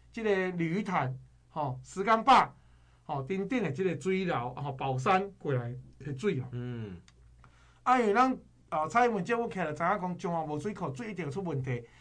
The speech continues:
Speaker 1: 所以咱真早是草屯，咱乌溪的上游，哦，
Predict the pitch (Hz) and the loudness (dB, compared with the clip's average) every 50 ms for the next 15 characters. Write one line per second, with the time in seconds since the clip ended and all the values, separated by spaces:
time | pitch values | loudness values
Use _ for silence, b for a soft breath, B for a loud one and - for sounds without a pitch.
0 | B B B B - 269 247 233 - 285 - 233 220 220 220 262 277 247 196 160 | B B B B -4 0 2 2 2 2 2 -2 -2 0 4 6 6 6 6 4
1 | 139 131 - 196 226 240 233 233 220 190 151 135 147 202 220 226 - 214 208 202 | -4 -4 4 6 6 6 6 4 2 0 0 0 -2 -2 -2 -2 0 4 4 4
2 | 202 202 - 247 247 240 185 160 143 - 240 220 190 160 143 135 123 117 117 117 | 4 4 2 0 0 2 0 0 0 2 2 2 2 2 0 -2 -2 -2 -4 -8
3 | b b b b b b b 156 147 139 | b b b b b b b -6 -4 -4